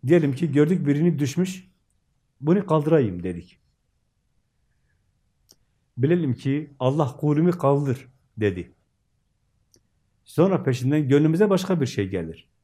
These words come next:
"Onu kaldırmak bana mı kalmış?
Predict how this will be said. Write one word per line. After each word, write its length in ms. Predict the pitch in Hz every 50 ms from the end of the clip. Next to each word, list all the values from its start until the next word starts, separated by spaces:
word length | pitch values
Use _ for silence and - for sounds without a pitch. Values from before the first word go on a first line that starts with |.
| _ _ _ _ _ _ _ _ _ _ _ _ _ _ _ _ _ _ _ _ _ _ _ _ _ _ -
"Onu 220 | 139 147 160 151
kaldırmak 460 | - 143 135 131 139 139 147 123 123
bana 180 | 131 139 160 165
mı 120 | 147 117
kalmış? 520 | - - 95 90 87 82 - - - _